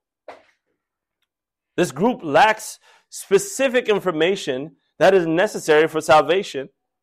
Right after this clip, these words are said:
or how to truly relate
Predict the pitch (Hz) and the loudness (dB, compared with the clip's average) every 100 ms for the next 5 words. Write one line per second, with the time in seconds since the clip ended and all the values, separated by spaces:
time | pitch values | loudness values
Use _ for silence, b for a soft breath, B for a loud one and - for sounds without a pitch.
0 | _ _ _ _ _ _ _ _ _ _ | _ _ _ _ _ _ _ _ _ _
1 | _ _ _ _ _ _ _ _ 180 214 | _ _ _ _ _ _ _ _ 2 4
2 | 180 180 175 170 - - 180 180 180 160 | 4 4 2 0 -6 -2 -2 0 0 0
3 | 139 147 165 | 0 -2 -4